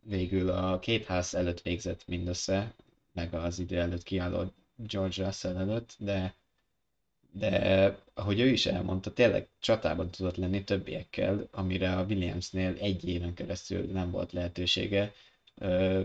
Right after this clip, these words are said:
szerintem abszolút megérdemli dicséretet, ugye egy órája volt, ö, gyakorolni a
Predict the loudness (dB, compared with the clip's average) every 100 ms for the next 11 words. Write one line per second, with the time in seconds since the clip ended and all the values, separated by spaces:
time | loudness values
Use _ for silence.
0 | -2 -6 -2 0 0 0 -2 0 0 0
1 | 0 0 0 0 0 2 0 -2 -2 0
2 | 0 0 0 0 0 0 0 0 0 -4
3 | -4 0 -2 -4 _ _ _ _ _ _
4 | -6 -2 -2 -2 0 0 0 0 0 -2
5 | -8